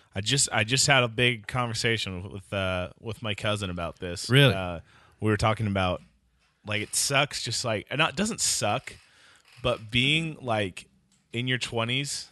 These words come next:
Speaker 1: and single is, like, kind of a hard place to be because, and let me explain that, because, um, it is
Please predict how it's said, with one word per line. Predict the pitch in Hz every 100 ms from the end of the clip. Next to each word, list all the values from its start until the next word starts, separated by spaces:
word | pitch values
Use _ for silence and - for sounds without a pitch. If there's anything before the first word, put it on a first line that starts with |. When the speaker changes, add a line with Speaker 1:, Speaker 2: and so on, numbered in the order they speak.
| -
Speaker 1:
and | 104 104
single | - 120 135 156 202 - _ _ _ _ _ _
is, | 123 117 110
like, | 110 110 101 - - -
kind | - - 196 359
of | 311
a |
hard | 165 175 180 160
place | 190 214 -
to | 151
be | 160 131 - -
because, | 120 131 135 127
and | 127
let | 151
me | 190
explain | 160 - 156 151
that, | 95 82
because, | 113 120 113 104 - - - - - - _ -
um, | 120 113 107 95 87 - _ _ _
it | 139 220
is | 208 131